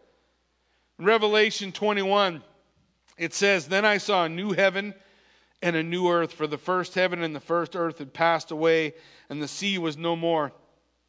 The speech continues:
And I saw the holy city, New Jerusalem, coming down out of heaven from God, prepared as a bride adorned for her husband." There she is, the church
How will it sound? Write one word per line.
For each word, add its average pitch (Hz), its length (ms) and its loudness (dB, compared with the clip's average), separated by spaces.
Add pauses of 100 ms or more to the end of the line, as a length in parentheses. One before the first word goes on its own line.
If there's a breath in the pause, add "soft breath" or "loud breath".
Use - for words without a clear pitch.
(240)
And 165 120 -2
I 170 120 4
saw 165 300 2
the 156 100 -4
holy 185 400 -2
city, 156 480 -4 (340 soft breath)
New 190 240 -2
Jerusalem, 165 680 -4
coming 208 400 -4
down 202 420 4
out 170 220 0
of 156 100 -2
heaven 208 380 0
from 214 480 -4
God, 156 440 4 (460 soft breath)
prepared 175 840 2
as 160 300 0
a 156 60 0
bride 160 600 2
adorned 147 600 -4
for 139 160 -10
her 131 220 -6
husband." 120 440 -6 (1500)
There 120 180 -12
she 135 220 -8
is, 113 340 -8 (1200)
the - 140 -20
church - 560 -8